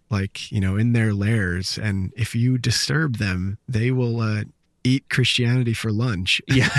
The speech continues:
Speaker 1: <laughs> I just love that.
Speaker 2: Yeah.
Speaker 1: That's,
Speaker 2: They're
Speaker 1: that's
Speaker 2: still
Speaker 1: not
Speaker 2: here
Speaker 1: a
Speaker 2: and they're
Speaker 1: thing.
Speaker 2: fucking pissed.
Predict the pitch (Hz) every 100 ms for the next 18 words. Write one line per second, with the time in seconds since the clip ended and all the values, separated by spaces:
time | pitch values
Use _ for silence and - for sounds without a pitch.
0 | - - - - 151 147 208 131 127 151
1 | 160 107 82 87 147 104 90 - - 131
2 | 143 156 156 139 208 233 214 - 196 202
3 | 131 127 113 131 - - - 170 - 143
4 | 127 - 104 85 - 370 381